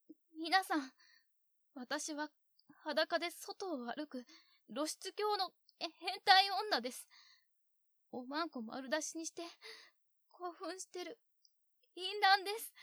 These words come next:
私のことは、女性ではなく、一匹のメス犬として扱ってください。私のおまんこは、お外で丸見えにしている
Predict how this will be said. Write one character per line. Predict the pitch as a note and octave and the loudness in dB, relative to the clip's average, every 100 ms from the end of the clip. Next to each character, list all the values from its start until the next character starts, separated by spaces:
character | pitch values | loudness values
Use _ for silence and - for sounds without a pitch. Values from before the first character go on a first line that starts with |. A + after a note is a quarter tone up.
| - - _ _ _ _ _ _ - | -20 -20 _ _ _ _ _ _ -20
私 | D#4+ F#4 F4 F#4+ | -8 -6 -4 -6
の | F#4+ _ _ | -6 _ _
こ | - | -14
と | F#4 D#4+ | -8 -8
は、 | D#4+ - - - - _ _ _ - | -10 -18 -20 -20 -20 _ _ _ -14
女 | C#4 | -12
性 | - D4 | -8 -8
で | D4 D4 | -4 -4
は | C#4 | -6
な | A3+ C#4+ | -8 -12
く、 | - A#3 - _ _ _ _ _ _ - | -14 -18 -20 _ _ _ _ _ _ -12
一 | A4 - | -12 -6
匹 | A4+ A4+ | -6 -4
の | F4+ D#4 _ _ _ _ - E4 | -8 -12 _ _ _ _ -14 -6
メ | D#4 | -6
ス | - F#4 | -6 -10
犬 | F4+ F#4+ F#4 | -8 -8 -8
と | F#4+ | -8
し | F#4 | -8
て | G4+ | -4
扱 | G4 F#4 - - | 0 0 0 -10
っ | G#4+ - | -8 -6
て | A4+ | -8
く | - A4+ | -6 -8
だ | A4+ | -6
さ | A#4 G#4+ | -6 -6
い。 | G4 - _ _ _ _ _ _ _ _ _ _ - - - | -8 -16 _ _ _ _ _ _ _ _ _ _ -20 -14 -8
私 | D4+ - E4 | -8 -6 -10
の | E4 D#4 | -8 -6
お | |
ま | D#4+ E4+ | -6 -8
ん | F4 | -10
こ | - | -12
は、 | B3+ B3+ - - _ _ _ _ _ _ _ | -16 -16 -20 -20 _ _ _ _ _ _ _
お | D4+ | -18
外 | D#4+ F#4 G4 | -14 -10 -8
で | C#4 - _ _ _ - | -8 -10 _ _ _ -14
丸 | D4 D4+ F4 | -10 -6 -6
見 | F4 F4+ | -8 -8
え | E4 | -6
に | E4+ | -8
し | - | -10
て | F4+ | -10
い | E4+ | -8
る | F4 | -8